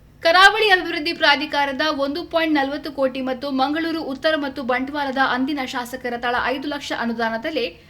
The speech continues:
ಎರಡು ಸಾವಿರದ ಹದಿನಾರರಲ್ಲಿ ಗಿರೀಶ್ ಭರದ್ವಾಜರಿಂದ ನಿರ್ಮಾಣವಾದ ಈ ತೂಗು ಸೇತುವೆ ನಿರ್ವಹಣೆ ಕಾಣದೆ ತುಕ್ಕು ಹಿಡಿಯಲು ಆರಂಭಿಸಿದ್ದು, ಸೇತುವೆಯನ್ನ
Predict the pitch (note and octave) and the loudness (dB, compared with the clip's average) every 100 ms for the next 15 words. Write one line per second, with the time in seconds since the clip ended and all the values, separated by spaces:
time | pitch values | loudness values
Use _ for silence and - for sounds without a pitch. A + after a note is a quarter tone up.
0 | - C#4+ E4+ F#4+ G4 G4 F4+ E4+ C#4+ D#4+ | -4 4 4 6 2 2 0 0 0 2
1 | D#4+ D4+ D#4 C4 D4+ E4 C4 C#4 C#4 C#4+ | 2 2 0 -2 -4 -4 -2 -2 -2 -2
2 | C4 B3+ C4 C#4 C4+ B3+ B3+ B3+ B3+ B3 | -4 -2 -4 -2 -2 -2 0 -2 -2 -4
3 | A#3 A#3+ B3 A#3+ B3 A#3 A#3+ B3 B3 B3+ | -4 -4 -4 -6 -6 -6 -4 -4 -4 -4
4 | A#3 A#3 A#3 B3 F4+ E4+ D4+ A#3+ D4+ D4+ | -2 -2 -2 -4 -4 -6 -4 -4 0 0
5 | E4 - - - F#4+ F#4+ A4 G4 F4 E4 | 0 -8 -20 -6 -4 -2 0 0 2 2
6 | E4 - B3+ D4+ E4+ D#4+ C4 B3 A3 B3 | 2 2 6 6 4 -4 -6 -8 -6 -6
7 | C#4+ D4+ F4 E4+ D#4 C#4+ | -6 -8 -8 -6 -4 2